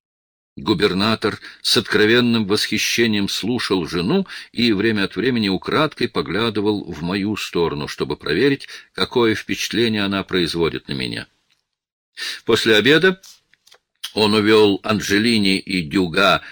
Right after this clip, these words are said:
в свой кабинет, чтобы обсудить с ними какие-то неотложные дела. Я остался наедине с Жизель. Она была кокетлива,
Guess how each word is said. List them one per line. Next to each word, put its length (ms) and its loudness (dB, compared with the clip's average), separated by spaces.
в 100 -10
свой 280 2
кабинет, 440 -2
чтобы 320 2
обсудить 720 -4
с 120 -4
ними 280 0
какие-то 400 -6
неотложные 560 -4
дела. 320 0
Я 220 -2
остался 500 -2
наедине 760 -2
с 80 -8
Жизель. 760 -4
Она 220 0
была 260 2
кокетлива, 760 -2